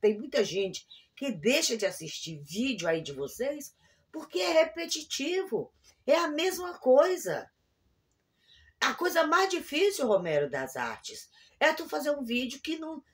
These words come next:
no final não tenha uma choradeira. Sempre tem uma choradeira. Gosto muito de você, respeito você, lhe acho assim um cara super trabalhador, não vou negar isso,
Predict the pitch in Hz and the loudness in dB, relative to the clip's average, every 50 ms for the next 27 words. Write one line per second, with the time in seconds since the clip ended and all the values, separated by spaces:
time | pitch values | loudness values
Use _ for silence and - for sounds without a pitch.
0 | - - 262 311 302 - 302 294 262 262 262 277 285 285 285 285 277 - 277 269 | -4 -2 -2 0 0 -2 -2 0 2 4 2 2 0 -2 -4 -6 -6 -6 -4 -4
1 | 269 269 269 285 285 277 - 262 277 277 285 302 277 247 262 254 262 330 330 320 | -2 -2 -2 -2 -2 -2 -2 -2 0 0 0 0 2 6 6 8 8 6 4 2
2 | 247 160 143 - _ _ - - _ _ - - - 359 415 427 427 403 - - | 0 0 -2 -6 _ _ -20 -20 _ _ -14 -6 2 6 6 6 6 4 -6 -2
3 | - 269 240 214 202 190 - 170 160 156 143 131 156 147 - - 233 269 285 311 | 0 2 2 2 2 0 2 2 2 2 2 0 -2 -4 -4 -4 4 6 6 6
4 | 330 320 - 220 220 233 262 262 - 226 196 165 143 151 139 - 190 208 226 226 | 6 4 0 -2 -2 -2 -4 -6 -8 -10 -12 -8 -8 -8 -6 -2 2 2 2 2
5 | - _ - - _ _ - 247 294 302 285 - - - - 233 233 226 233 220 | 0 _ -20 -20 _ _ 8 8 8 8 6 -2 -6 0 4 6 6 6 6 4
6 | - 160 160 156 - 202 208 - - - 208 220 220 226 214 214 233 277 285 - | -4 -6 -6 -2 0 0 0 -2 -2 2 2 4 6 6 6 6 6 4 2 -2
7 | 214 214 - 214 220 214 208 - 185 185 185 - - - _ _ _ _ - - | -6 -8 -6 -4 -4 -4 -2 0 2 2 2 0 -4 -10 _ _ _ _ -8 -4
8 | - - 359 370 - 285 277 - 196 190 - 170 156 147 135 139 143 - 160 - | 0 0 0 4 4 2 2 4 -2 0 0 2 2 2 0 0 0 4 4 4
9 | - - - _ _ _ _ _ _ 170 196 220 226 202 151 139 170 190 208 269 | 4 2 -4 _ _ _ _ _ _ -4 -2 -2 -2 -2 -4 0 4 6 6 6
10 | 285 285 247 208 - 185 170 156 156 170 202 233 - - - - | 6 4 2 0 2 2 2 2 2 0 -2 -4 -6 -8 -14 -18